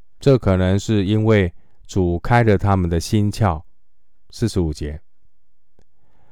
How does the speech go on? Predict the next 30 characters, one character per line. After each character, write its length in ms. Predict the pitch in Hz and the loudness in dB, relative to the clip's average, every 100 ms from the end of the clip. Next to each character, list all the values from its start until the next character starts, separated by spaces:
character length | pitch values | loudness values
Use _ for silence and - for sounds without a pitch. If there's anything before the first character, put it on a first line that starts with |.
| - - - - | -20 -20 -20 -4
也 140 | 117 143 | 2 4
可 180 | 127 | 6
能 180 | 104 101 | 6 4
他 140 | 110 123 | 4 4
们 280 | 110 104 | 4 2
看 200 | 98 120 | 2 0
到 180 | 104 107 | 2 2
的 160 | 95 92 | 2 0
主 380 | - 92 92 104 | 0 0 0 0
手 240 | - 78 | -2 -2
上 200 | - 95 | -2 -2
的 100 | 85 | -2
钉 260 | - 101 101 | -2 -2 -4
痕， 400 | - 73 73 92 - - - | -6 -8 -8 -14 -20 -20 -8
三 200 | 104 101 | -4 -2
十 120 | 87 | -4
九 200 | 80 73 | -6 -8
节， 360 | - 73 71 - - - - - - - - - - - - - | -8 -12 -12 -16 -20 -20 -20 -20 -20 -20 -20 -20 -20 -20 -20 -20
所 200 | - 90 | -6 -2
以 260 | 90 78 76 - - - - | -2 -4 -10 -18 -20 -20 -4
这 480 | - 156 123 95 82 | 2 4 6 2 0
才 540 | - 80 78 80 85 87 | -6 -6 -6 -6 -6 0
认 300 | 104 85 78 | 0 0 -4
出 380 | - 90 85 82 | -8 -6 -6 -8
他 300 | - 82 80 | -6 -6 -6
来。 340 | 76 69 69 - - - - - - - - | -8 -10 -14 -20 -20 -20 -20 -20 -20 -20 -20
三 280 | - - 87 | -10 -4 -4
十 160 | 87 78 | -4 -8
一 120 | 80 | -8
节。 300 | - 69 73 | -10 -14 -16